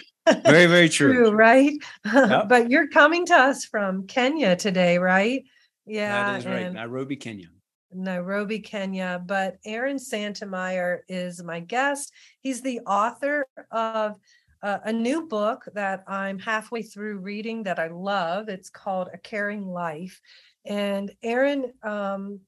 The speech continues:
Speaker 2: is a husband, father, a nurse practitioner, podcast host, and, um, most importantly, a father of Jesus. But Aaron, just tell us a little bit more about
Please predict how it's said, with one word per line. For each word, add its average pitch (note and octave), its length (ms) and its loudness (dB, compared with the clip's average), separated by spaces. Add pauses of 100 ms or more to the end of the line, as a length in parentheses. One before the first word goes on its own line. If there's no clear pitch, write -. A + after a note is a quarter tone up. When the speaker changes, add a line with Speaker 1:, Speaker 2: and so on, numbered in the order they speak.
(140)
Speaker 2:
is A3 300 -4
a G3 100 -4
husband, A#3 580 -4
father, G#3+ 540 -2
a G#3+ 60 -10
nurse G3 300 -6
practitioner, A#3+ 920 -8 (300)
podcast A3+ 600 -6
host, A#3 520 -8 (380)
and, G3+ 440 -4
um, G3+ 340 -6
most A#3 260 -4
importantly, A#3+ 800 -6
a F#3+ 100 -10
father G3 460 -4
of F3+ 120 -10
Jesus. G#3+ 680 -8 (400)
But A3 460 0 (560)
Aaron, A#3+ 520 0
just C#4+ 280 -8
tell E4 220 -2
us F#4+ 120 -6
a D4 60 0
little D4+ 300 -4
bit C#4+ 180 -4
more C4 240 -4
about B3 460 -6